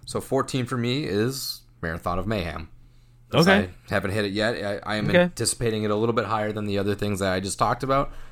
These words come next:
Speaker 1: Um, but for all the reasons that you stated, that's why it's also on that latter part of the list
Speaker 2: I'm
Speaker 1: for me.
Speaker 2: surprised you have this ranking, outranking Eddie,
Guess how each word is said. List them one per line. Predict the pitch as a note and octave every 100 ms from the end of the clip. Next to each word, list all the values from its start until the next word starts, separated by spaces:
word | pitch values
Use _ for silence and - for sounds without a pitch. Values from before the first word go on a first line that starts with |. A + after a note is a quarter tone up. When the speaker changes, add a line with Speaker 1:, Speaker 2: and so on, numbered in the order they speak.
| -
Speaker 1:
Um, | F#2+ G2 G2+ G2+ -
but | A2+ G#2+ -
for | - A#2 G#2+
all | A2
the | G#2+
reasons | G#2+ G2 F#2
that | F#2+
you | G2+ G#2+
stated, | - A2 A2+ A2
that's | G#2+ F2+ -
why | F#2
it's | E2+
also | D2+ E2 - F2 E2+ -
on | F2 F2
that | E2 E2+ - - -
latter | G2 F2 E2 D#2+
part | - F2 F2+
of | E2+ -
the | E2+
list | E2 -
Speaker 2:
I'm | D#3+
Speaker 1:
for | -
me. |
Speaker 2:
surprised | D#3 D#3 E3 F#3+ F3
you | F3
have | D#3+
this | D#3 -
ranking, | B2+ B2 A#2+ A2+ -
outranking | A2+ A#2 A2+ A2+ G#2 G#2+ F#2+ G2
Eddie, | F#2+ F2 -